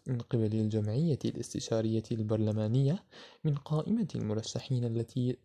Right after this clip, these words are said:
تقدمها الدول الأعضاء في المجلس، إذ يحق لكل دولة ترشيح ثلاثة أشخاص يتمتع اثنان منهم على الأقل بجنسيتها.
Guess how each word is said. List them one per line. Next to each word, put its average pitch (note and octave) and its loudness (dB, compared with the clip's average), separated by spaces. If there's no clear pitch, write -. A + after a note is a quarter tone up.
تقدمها C3+ 2
الدول A2+ 0
الأعضاء A2 -2
في - -8
المجلس، C3 -2
إذ G#2 2
يحق G#2+ -2
لكل A2 0
دولة C3 4
ترشيح D3+ -2
ثلاثة - -2
أشخاص - 0
يتمتع A#2 0
اثنان D3 0
منهم A#2 2
على A2 0
الأقل C3 0
بجنسيتها. A#2+ -2